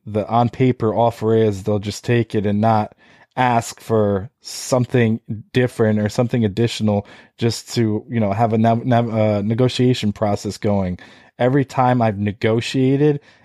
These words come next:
it's turned out favorably where we came to a more mutual agreement and it wasn't, you know, in favor of the other party. It came more to a middle. Whereas if I just didn't ask, it would be more rewarding for,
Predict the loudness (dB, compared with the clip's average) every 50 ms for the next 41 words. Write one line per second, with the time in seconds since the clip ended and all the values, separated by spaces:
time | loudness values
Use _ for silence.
0 | _ _ _ 0 0 0 -2 -4 -12 -18 -16 _ -10 -4 -2 0 2 2 2 2
1 | 2 4 2 2 0 -2 -6 -14 -8 -2 0 2 2 2 2 0 -2 -2 -2 0
2 | 0 0 0 0 0 0 0 0 0 -2 -4 _ _ _ _ _ -4 -4 -4 -2
3 | 0 0 0 0 0 0 0 0 2 2 2 2 2 2 0 0 0 -2 -2 -4
4 | -2 -2 -2 -2 -4 -4 -2 0 0 2 2 2 2 0 -2 -2 -4 -4 -4 -4
5 | -2 -2 0 0 0 0 0 -2 -2 -4 -8 -16 -20 -20 _ _ 0 0 0 0
6 | 0 -2 -2 -4 -2 0 2 2 2 2 2 2 2 2 0 0 0 2 2 2
7 | 2 0 -2 -4 -2 -2 0 0 0 -2 -4 -8 -10 -14 -14 -8 -4 -2 -2 -2
8 | -2 -4 -6 -4 -2 0 0 0 -2 -4 -4 -2 -2 0 0 0 2 2 2 2
9 | 0 -2 -4 -6 -12 -18 -20 -20 -20 _ _ -2 0 2 4 4 4 2 2 0
10 | -2 -2 0 0 0 0 0 -2 -4 -4 -2 -2 0 0 2 0 0 0 2 2
11 | 2 0 -2 -4 -10 -10 -6 -4 -4 -2 -2 -2 -2 -2 0 0 0 0 -2 -2
12 | -2 0 0 2 2 2 0 -2 -2 -4 -8 -8 -6 -4 -4 -4 -4 -6